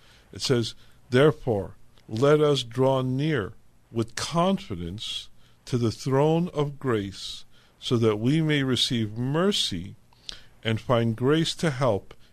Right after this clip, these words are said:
in time of need." So in time of need, we draw near to the throne of grace where we find Jesus. So, Father, we come before you,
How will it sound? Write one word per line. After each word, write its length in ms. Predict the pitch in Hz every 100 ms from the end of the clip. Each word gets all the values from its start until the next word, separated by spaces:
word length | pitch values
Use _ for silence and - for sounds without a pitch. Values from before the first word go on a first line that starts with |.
| -
in 200 | 117 107
time 440 | - 113 113 117
of 160 | 117 107
need." 440 | 101 92 87 - - - - - - _
So 200 | - 120
in 100 | 117
time 320 | 117 143 160
of 160 | 160 139
need, 400 | 139 143 147 139 - - -
we 180 | 120 131
draw 280 | 123 131 127
near 300 | 127 131 131
to 160 | -
the 120 | 113 -
throne 400 | - 120 127 135
of 120 | 117
grace 560 | 113 98 95 - - - - - - _
where 140 | 101
we 160 | 107 123
find 460 | - 120 117 117 113 -
Jesus. 800 | - 107 101 87 80 - - - - - - -
So, 140 | -
Father, 420 | 107 139 139 139 135 - - - -
we 120 | 120
come 260 | - 151 139
before 360 | 127 - 131
you, 240 | 123 104